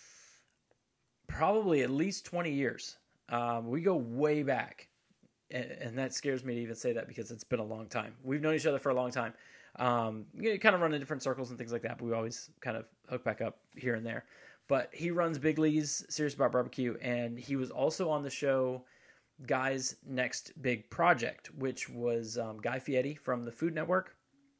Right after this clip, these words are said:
And he brought a whole bunch of amateur chefs onto the show in kind of an elimination style reality show where they pitched their ideas for a television series. And he actually was one of, um,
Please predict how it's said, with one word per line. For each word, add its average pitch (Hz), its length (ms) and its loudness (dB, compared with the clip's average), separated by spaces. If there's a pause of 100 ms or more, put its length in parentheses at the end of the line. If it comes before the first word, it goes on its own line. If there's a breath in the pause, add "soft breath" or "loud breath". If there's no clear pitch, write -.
(500)
And 139 140 4
he 135 100 -4
brought 127 240 4
a 120 60 -2
whole 147 140 0
bunch 151 200 2
of 143 60 2
amateur 147 380 0
chefs 139 500 -2 (460 soft breath)
onto 139 260 -2
the 127 100 -2
show 123 400 2
in 120 60 -6
kind 123 160 -4
of 120 120 -4
an 113 80 -6
elimination 120 480 -4
style 117 540 0
reality 147 420 2
show 135 440 0 (480 soft breath)
where 131 200 0
they 123 140 -2
pitched - 380 -8
their 170 160 4
ideas 131 560 0
for 123 360 -4
a 117 200 -6
television 185 520 4
series. 113 460 -4 (400 soft breath)
And 139 180 -2
he 175 220 -6
actually 131 460 -2
was 123 360 -4 (160)
one 139 480 -4
of, 123 480 0 (160)
um, 110 400 -6